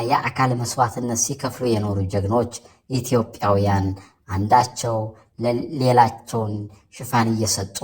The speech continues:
ሀገራቸውን በማስቀደም ሰ-፣ ታሪክ ሰርተው አልፈዋል። በዚህ ዘመን ግን በአጓጉል ትርክቶች በመነዳት ሀገርን ከማስከበርና ከማሳደግ ይልቅ ከውጭ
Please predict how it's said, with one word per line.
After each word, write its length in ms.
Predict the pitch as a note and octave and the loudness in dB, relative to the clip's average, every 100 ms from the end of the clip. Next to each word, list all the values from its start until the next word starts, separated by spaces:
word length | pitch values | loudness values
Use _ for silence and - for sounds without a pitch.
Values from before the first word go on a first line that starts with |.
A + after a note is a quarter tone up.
| A2+ G#2+ - _ | -4 -6 -14 _
ሀገራቸውን 680 | - A2 A2+ G#2+ G2 - G#2+ G2+ | -6 -4 -2 -2 -2 -6 -4 -2
በማስቀደም 880 | G2 G2 F2+ - - G2 - F#2+ F#2+ - _ _ | 0 0 -2 -6 -8 -8 -4 -2 -2 -6 _ _
ሰ-፣ 240 | - - - | -8 -6 -4
ታሪክ 360 | - G#2 G2+ - | 0 2 0 -4
ሰርተው 460 | - G2 - F#2 F#2+ - _ _ | -4 -6 -6 -8 -8 -12 _ _
አልፈዋል። 560 | G2 F#2+ - F#2+ F#2 F2 E2 - _ _ _ _ _ _ _ - - - _ | -6 -6 0 4 4 4 -6 -12 _ _ _ _ _ _ _ -20 -20 -20 _
በዚህ 260 | C3 D#3 G3+ | 0 2 2
ዘመን 300 | D#3 C3 B2+ | 2 4 2
ግን 220 | A#2 A#2+ G#2+ G2 G2 - _ _ _ _ - | 2 2 2 0 -4 -14 _ _ _ _ -2
በአጓጉል 640 | F#2 F#2 G2+ A#2+ A#2 B2+ A#2 | 2 2 4 2 2 -2 -2
ትርክቶች 560 | B2 B2+ - - C3 - | -4 -4 -4 -8 -8 -4
በመነዳት 680 | B2 B2+ B2 A2 B2 G2 - _ _ - | -2 -2 -2 -2 0 -2 -4 _ _ -8
ሀገርን 480 | F#2 F2+ B2 B2+ B2 A#2 - _ - | -6 2 4 4 2 -2 -8 _ -10
ከማስከበርና 920 | - B2+ A2+ - - A#2 B2+ A#2+ A#2 A#2 A2+ | -2 0 0 -2 -4 -4 -2 0 2 0 -2
ከማሳደግ 720 | B2 A#2+ A2+ A#2+ A2+ A#2 G#2 | -2 -2 0 -2 -2 -4 -4
ይልቅ 340 | - G#2+ A#2+ A#2+ - - _ _ | -2 2 2 0 -8 -14 _ _
ከውጭ 320 | - A#2+ A#2+ | -2 0 0